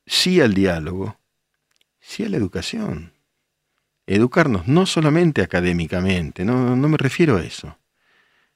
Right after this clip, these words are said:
a tener. Joaquín Taves dice, "Discernir o disentir", di-, di-, discernir también. Julio Busada, "Buenas, profe queri-, tardes, profe querido". ¿Usted cree que el debate sirve para algo? Y,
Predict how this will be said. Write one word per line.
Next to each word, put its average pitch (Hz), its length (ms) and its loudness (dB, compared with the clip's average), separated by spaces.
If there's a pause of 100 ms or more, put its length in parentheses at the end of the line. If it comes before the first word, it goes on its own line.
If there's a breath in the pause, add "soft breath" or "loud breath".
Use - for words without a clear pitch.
(220)
a - 140 -8
tener. 131 540 0 (720)
Joaquín 123 460 2
Taves 123 360 6
dice, 110 280 0
"Discernir 120 680 2
o 127 60 4
disentir", 92 600 -2
di-, 113 180 -4
di-, 139 380 -6 (120)
discernir 123 880 2
también. 85 600 -4 (1300 soft breath)
Julio 127 460 4
Busada, 95 520 2
"Buenas, 120 300 4
profe 123 300 -2
queri-, 104 340 2
tardes, 117 300 2
profe 110 260 -2
querido". 107 380 2 (480)
¿Usted 147 320 2
cree 151 260 4
que 123 140 4
el 110 80 6
debate 113 360 4
sirve 123 300 2
para 101 240 2
algo? 127 260 2
Y, 196 380 -4